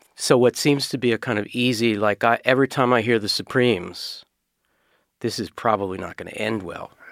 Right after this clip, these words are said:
right? <laughs> Every time I hear the Supremes, I think about, but the summer of sixty-five, we said, has this, has this really important context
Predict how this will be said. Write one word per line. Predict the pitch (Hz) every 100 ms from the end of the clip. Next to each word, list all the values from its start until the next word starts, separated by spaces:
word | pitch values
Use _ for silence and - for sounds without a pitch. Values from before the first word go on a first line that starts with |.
| -
right? | 101 - -
<laughs> | -
Every | 139 143 143
time | 156 135
I | 127
hear | 131
the | 113
Supremes, | - - 143 131
I | 110
think | - 127
about, | 135 110 - - - - - - - _ _
but | 123
the | 117
summer | - 151
of | 135
sixty-five, | - 120 - 107 127 104
we | 104
said, | 104 117 92
has | 110 92
this, | 101 - - - - _ _ _
has | 117 98
this | 101 - _ _ _ - 135
really | 117 123 123
important | 113 - 127 101 -
context | - 135 135 - 98 -